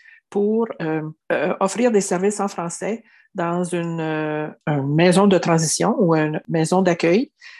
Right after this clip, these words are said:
qui offrirait des services, euh, en français par des personnes francophones, euh, de culture francophone. Et puis, notre objectif, c'était de, de démontrer, de faire valoir comment mieux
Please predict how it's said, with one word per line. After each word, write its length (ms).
qui 200
offrirait 380
des 140
services, 640
euh, 200
en 80
français 560
par 160
des 120
personnes 400
francophones, 720
euh, 80
de 140
culture 360
francophone. 600
Et 200
puis, 640
notre 280
objectif, 520
c'était 600
de, 640
de 140
démontrer, 560
de 80
faire 260
valoir 580
comment 440
mieux 480